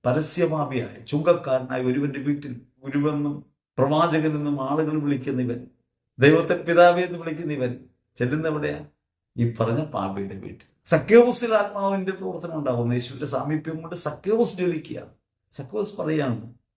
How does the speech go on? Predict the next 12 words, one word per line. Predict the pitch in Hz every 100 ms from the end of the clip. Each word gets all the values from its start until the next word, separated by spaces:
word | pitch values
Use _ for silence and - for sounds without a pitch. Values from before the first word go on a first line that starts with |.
| _ _ -
"എന്റെ | 190 220
സ്വത്തിൽ | 214 190 214 208 160
പകുതി | 160 196 190
ഞാൻ | 175 165
ദരിദ്രർക്ക് | 143 135 135 127 123
കൊടുക്കും." | 104 98 - _ _ _ _ -
തനിക്കുള്ളവ | 180 240 - 226 220 240 - - 160
തന്റേതല്ലെന്ന് | 196 254 240 220 220 214
തിരിച്ചറിവ് | 196 196 220 202
സക്കേവൂസിനുണ്ടാകുന്നു. | 185 180 196 185 170 175 170 170 170 180
"എനിക്കുള്ളതിൽ | 170 156 170 175 175 160
പകുതി | - 147 170 160 127